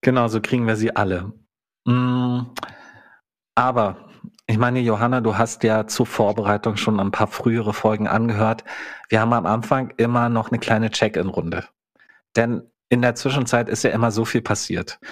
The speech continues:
Und auch dieses Mal machen wir jetzt eine Check-in-Runde. Es gibt drei Fragen, wobei ich die Trinkfrage in der Mitte ausgetauscht habe, denn ich finde sie doof und ich habe mir dafür einen Ersatz ausgesucht. Deshalb gibt's jetzt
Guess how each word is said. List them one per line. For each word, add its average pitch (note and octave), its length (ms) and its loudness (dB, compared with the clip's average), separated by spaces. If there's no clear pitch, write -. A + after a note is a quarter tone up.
Und A2+ 140 4
auch G#2+ 120 0
dieses B2+ 340 -2
Mal G#2+ 180 2
machen G#2+ 260 -2
wir G#2 60 0
jetzt A2 180 0
eine A2+ 200 0
Check-in-Runde. F#2 720 -4
Es - 200 -4
gibt - 360 -2
drei A#2 280 2
Fragen, C3 720 -2
wobei A#2 360 2
ich A#2 100 -10
die A#2+ 160 -2
Trinkfrage A#2+ 720 0
in A#2+ 160 0
der C3 80 0
Mitte B2+ 500 -2
ausgetauscht - 640 0
habe, F#2+ 220 0
denn G2+ 160 0
ich G#2 120 -4
finde A2 180 0
sie G#2 140 -2
doof A2+ 500 -2
und A#2 140 -2
ich A#2 160 -4
habe B2+ 160 0
mir B2 40 2
dafür A#2+ 300 0
einen A#2+ 160 0
Ersatz G#2+ 500 0
ausgesucht. F2 680 -4
Deshalb C#3+ 320 0
gibt's C#3+ 240 -2
jetzt C#3 260 0